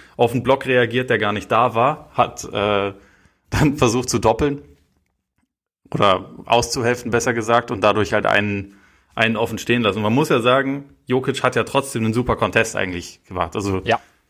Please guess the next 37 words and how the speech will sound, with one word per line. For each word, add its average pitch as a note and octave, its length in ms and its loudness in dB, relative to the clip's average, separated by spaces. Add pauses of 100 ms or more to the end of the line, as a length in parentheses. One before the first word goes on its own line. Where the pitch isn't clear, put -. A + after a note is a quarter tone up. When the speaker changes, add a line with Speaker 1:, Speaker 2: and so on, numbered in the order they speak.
(140)
Speaker 1:
es - 100 -8
war A2+ 120 4
zwar A#2 220 0
ziemlich A#2+ 260 0
suboptimal, A2 540 0
dass G2+ 160 -2
Jokic A2 340 -2
den G2+ 160 -4
Einwurf A2 460 0
und C#3 260 0
dann A2+ 160 2
den G#2+ 380 -4
Spieler, A#2 320 0
der G#2+ 100 0
den B2 140 0
Einwurf C#3 380 2
bekommen D#3 340 0
hat, D#3 160 0
verteidigen C#3+ 400 2
Speaker 2:
Aber C3+ 60 0
Speaker 1:
musste, C#3 260 0
weil A#2 160 4
sonst A#2+ 200 0
Speaker 2:
er C3 120 4
ist G#2 60 2
Speaker 1:
keiner G#2 80 2
Speaker 2:
auch - 40 2
Speaker 1:
da B2 100 2
Speaker 2:
flink G#3 140 4
Speaker 1:
war. - 60 2
Speaker 2:
genug A#2 220 -4
für G#2+ 100 -8
sowas. F#2 420 -8
Speaker 1:
Er G2 140 -2
hat's B2+ 180 -2
super F3+ 220 -2
gemacht. F#3 260 -2